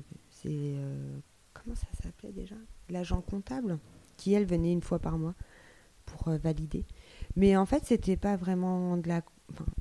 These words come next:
moi, j'appelle pas ça de la compta, du coup, parce que c'est très différent de ce que,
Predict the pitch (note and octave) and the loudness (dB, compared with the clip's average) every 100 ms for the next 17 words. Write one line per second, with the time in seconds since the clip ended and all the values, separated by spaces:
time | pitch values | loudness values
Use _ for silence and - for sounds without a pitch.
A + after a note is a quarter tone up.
0 | - - G3 G3 D#3 D3+ - E3+ F#3+ F3 | -6 -4 0 0 -2 -4 -4 -2 -2 -2
1 | E3 - F#3 C4 C4+ D#4 - - - F#3+ | -2 0 0 0 -2 -4 -2 -2 -2 0
2 | G3 C4+ - F#3 - F3 E3+ - - B3+ | 0 0 0 -2 -2 -6 -4 -2 -2 0
3 | A#3 G#3 G#3 A3 G#3+ G3+ F3 - | 0 0 -2 0 0 0 -2 -4